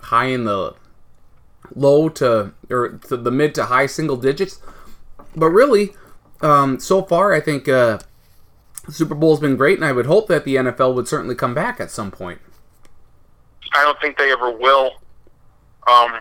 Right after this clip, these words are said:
Speaker 2: like Indianapolis, has Indianapolis ever getting one again?
Speaker 1: I think so.
Speaker 2: Uh, you think so?
Speaker 1: Yep.
Speaker 2: Um, the, the national title game is in Indianapolis in, like, three or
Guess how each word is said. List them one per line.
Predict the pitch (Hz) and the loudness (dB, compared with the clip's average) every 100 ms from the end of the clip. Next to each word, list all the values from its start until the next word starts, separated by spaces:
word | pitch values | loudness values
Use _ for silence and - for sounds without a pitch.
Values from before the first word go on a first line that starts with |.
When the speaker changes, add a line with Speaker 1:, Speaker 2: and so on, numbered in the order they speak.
| - | -4
Speaker 2:
like | 123 123 143 | -4 -2 -4
Indianapolis, | 143 123 127 127 135 131 131 | -2 0 2 0 0 0 0
has | 123 - 135 131 | -2 0 0 0
Indianapolis | 170 190 190 190 180 190 | 0 4 4 2 2 2
ever | 180 | 2
getting | 185 185 175 | 0 0 2
one | 175 | 2
again? | 170 165 175 196 - | 2 2 0 -2 -2
Speaker 1:
I | 151 | 0
think | 160 143 | 2 0
so. | - 131 95 - - 131 | 2 0 0 -8 -6 -4
Speaker 2:
Uh, | 127 - - - - - - - | -4 -8 -20 -20 -20 -20 -20 -6
you | 123 | -4
think | 127 | 0
so? | 151 156 156 - - | 0 0 -2 -16 -4
Speaker 1:
Yep. | 139 - - - - - - - - | -4 -4 -12 -20 -20 -20 -20 -10 2
Speaker 2:
Um, | 135 123 113 - - | 2 2 -2 -16 -8
the, | 151 151 - | -6 -6 -4
the | 160 147 | -4 0
national | 170 226 226 208 175 | 2 2 2 0 0
title | - 175 156 | 2 2 2
game | 135 127 | 0 -2
is | 120 117 | 0 0
in | 117 | 0
Indianapolis | 127 123 113 110 - 107 101 123 | -2 0 0 0 -2 -6 -6 -6
in, | |
like, | 113 110 - - - | 0 0 -2 -6 0
three | 127 | 2
or | 110 | 2